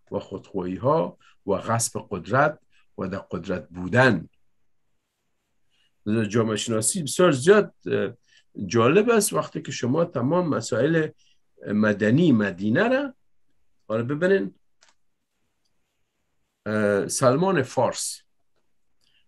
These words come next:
سلمان فارس از ایران بود، ای اول عیسوی شد، با سفر کرد و سفر کرد و سفر کرد و بالاخره در مدینه که رسید، ای مسلمان شد.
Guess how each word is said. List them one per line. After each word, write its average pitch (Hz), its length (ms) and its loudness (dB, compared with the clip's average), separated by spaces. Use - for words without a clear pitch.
سلمان 180 460 0
فارس 233 360 0
از 123 220 2
ایران 113 440 2
بود، - 220 -18
ای 180 160 0
اول 196 260 2
عیسوی 127 400 2
شد، - 220 -6
با 143 140 2
سفر 185 380 0
کرد 208 180 0
و 180 60 -2
سفر 180 340 -2
کرد 208 100 -8
و 190 100 -2
سفر 185 420 -4
کرد 208 160 -2
و 185 60 -4
بالاخره 185 460 2
در 147 140 0
مدینه 139 460 0
که 170 100 -6
رسید، 170 380 -4
ای 170 60 -2
مسلمان 117 560 -2
شد. - 180 -14